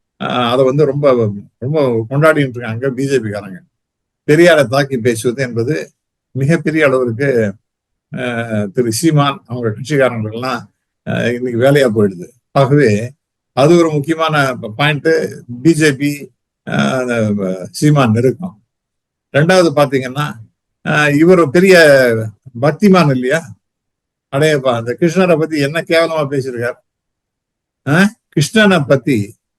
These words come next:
இவர் பேசாத கேவலமான பேச்சா? அதே முருகனை பத்தி கேவலமான பேசா-, பேசாத பேச்சா? இவருக்கு அப்படியே பக்தி, அஹ், அப்படியே ம-, ம-, பக்தி ம-, ம-, பக்தி மார்க்கம் வந்து அவருக்கு அப்படியே, அஹ்,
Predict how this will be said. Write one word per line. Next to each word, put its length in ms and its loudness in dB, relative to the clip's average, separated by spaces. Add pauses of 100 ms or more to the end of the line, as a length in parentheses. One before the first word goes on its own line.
(160)
இவர் 280 2
பேசாத 640 2
கேவலமான 520 0
பேச்சா? 440 -8 (1080)
அதே 240 2
முருகனை 460 4
பத்தி 280 -6
கேவலமான 680 0
பேசா-, 380 0
பேசாத 400 0
பேச்சா? 440 -8 (1000)
இவருக்கு 420 6
அப்படியே 220 2
பக்தி, 720 2 (300)
அஹ், 680 2
அப்படியே 400 -2
ம-, 260 -6
ம-, 340 -14 (140)
பக்தி 300 0
ம-, 20 0
ம-, 440 -2
பக்தி 320 0
மார்க்கம் 360 0
வந்து 200 -4
அவருக்கு 400 0
அப்படியே, 400 0 (440)
அஹ், 420 -4